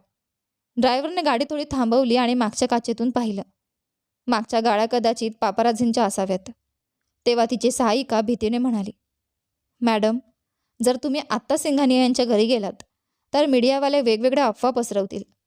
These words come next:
आणि आधीचे सगळे जुने विषय पुन्हा समोर येतील." सोफियाच्या सुंदर चेहऱ्यावर एक कुरूप हास्य उमटलं. "नाही, जर मी सिंघानिया रेसिडेन्सला गेले नाही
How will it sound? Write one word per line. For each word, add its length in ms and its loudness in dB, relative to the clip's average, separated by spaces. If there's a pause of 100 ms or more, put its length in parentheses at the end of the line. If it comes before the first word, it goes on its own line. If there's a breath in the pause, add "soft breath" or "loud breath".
(400)
आणि 160 0
आधीचे 380 0
सगळे 260 2
जुने 260 0
विषय 240 0
पुन्हा 320 -2
समोर 300 0
येतील." 340 -2 (840)
सोफियाच्या 500 2
सुंदर 340 0
चेहऱ्यावर 520 2
एक 120 -2
कुरूप 300 0
हास्य 300 -2
उमटलं. 360 -4 (920)
"नाही, 300 0 (720)
जर 140 2
मी 180 -4
सिंघानिया 460 0
रेसिडेन्सला 540 0
गेले 280 0
नाही 220 -2